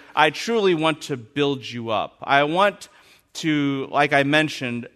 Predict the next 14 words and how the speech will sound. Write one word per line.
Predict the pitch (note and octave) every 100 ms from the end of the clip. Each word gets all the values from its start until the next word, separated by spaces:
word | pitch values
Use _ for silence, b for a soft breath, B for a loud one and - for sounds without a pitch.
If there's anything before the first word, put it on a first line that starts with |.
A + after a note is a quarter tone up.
| _ _ -
emphasize | G3 G#3 E3+ - D3+ A#2+ A2+ A#2 A#2+ -
the | C3
nature | C#3+ F3 E3+ D#3
and | C3+ B2
beauty | C#3+ D#3 C#3+
of | A#2+
truth | - D#3 C#3
and | C3+
the |
nature | C#3+ E3 -
and | D3+
beauty | D3 D#3 D3
of | C3+
Scripture, | - F#3 E3+ - A#2